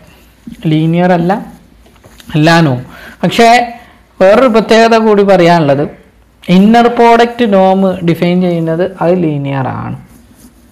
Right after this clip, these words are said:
ട്ടോ. അത് പ്രത്യേകം ശ്രദ്ധിക്കണം. ഇന്നർ പ്രോഡക്റ്റ് ഇൻഡ്യൂസ് ചെയ്യുന്ന നോം ലീനിയർ ആയിരിക്കും. അല്ലെങ്കിൽ ഇന്നർ പ്രോഡക്റ്റ് ആണ് എങ്കിൽ അത്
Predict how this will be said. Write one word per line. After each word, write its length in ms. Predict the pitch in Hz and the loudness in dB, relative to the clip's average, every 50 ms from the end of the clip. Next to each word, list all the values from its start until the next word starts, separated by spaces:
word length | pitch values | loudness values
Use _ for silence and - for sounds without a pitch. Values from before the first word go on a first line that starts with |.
| _ _ _ _ _ _ _ _ _ _ _ _ _ - - _ - | _ _ _ _ _ _ _ _ _ _ _ _ _ -20 -16 _ -4
ട്ടോ. 120 | 175 156 139 - - - - _ _ _ - 202 | -2 -2 -2 -4 -8 -14 -20 _ _ _ -12 -8
അത് 120 | 170 151 143 | -6 -6 -6
പ്രത്യേകം 340 | 147 151 147 - 143 135 135 135 | -6 -8 -8 -6 -6 -6 -6 -6
ശ്രദ്ധിക്കണം. 460 | - 131 131 135 131 - 139 139 143 143 - - 143 | -8 -8 -8 -8 -10 -8 -10 -10 -10 -10 -10 -10 -8
ഇന്നർ 340 | 135 139 143 147 160 175 185 185 185 - | -6 -6 -4 -2 -2 -2 -2 -4 -4 -4
പ്രോഡക്റ്റ് 540 | 160 143 135 127 131 131 - - - - - 349 - - - - - - - - - - 151 | -2 -2 -2 -2 -4 -8 -10 -6 -4 -4 -4 -4 -6 -10 -18 -20 -20 -20 -20 -12 -6 -4 -2
ഇൻഡ്യൂസ് 440 | 156 156 151 151 160 160 160 160 160 - | -2 -2 0 0 2 2 0 0 -2 -4
ചെയ്യുന്ന 360 | 139 135 135 135 135 131 135 147 143 135 | -4 -4 -4 -4 -4 -2 -2 -2 -2 -4
നോം 200 | 135 139 143 156 202 - - - - _ - 139 | -4 -4 -4 -4 -6 -8 -10 -18 -12 _ -4 -2
ലീനിയർ 360 | 135 135 131 131 127 123 117 117 | -2 -2 -2 -2 -2 -4 -4 -6
ആയിരിക്കും. 300 | 113 113 - - - - _ _ _ - - | -8 -10 -12 -14 -16 -20 _ _ _ -8 -4
അല്ലെങ്കിൽ 300 | 135 135 143 156 170 190 185 165 | -2 0 0 0 2 2 2 2
ഇന്നർ 260 | 156 165 170 196 202 202 190 | 2 2 2 2 2 2 2
പ്രോഡക്റ്റ് 460 | 180 165 156 156 147 147 - - - 160 151 143 | 2 2 2 2 0 -4 -6 -4 -2 -2 0 0
ആണ് 160 | 143 143 147 160 165 156 | -2 -2 -2 -2 -2 -2
എങ്കിൽ 200 | 147 147 156 180 190 165 143 | -2 -2 0 0 0 0 0
അത് 160 | 135 143 170 | 0 0 0